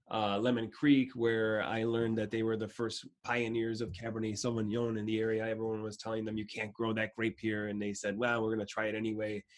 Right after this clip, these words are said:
And then lo and behold, they're making a really nice cold climate style of Cabernet Sauvignon.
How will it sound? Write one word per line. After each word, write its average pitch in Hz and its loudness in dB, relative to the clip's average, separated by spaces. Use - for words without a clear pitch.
And 110 -2
then 110 0
lo 113 2
and 110 -2
behold, 110 2
they're 107 2
making 107 -2
a 104 0
really 110 4
nice 107 2
cold 110 0
climate 110 -6
style 117 2
of 101 -6
Cabernet 98 -2
Sauvignon. 95 -4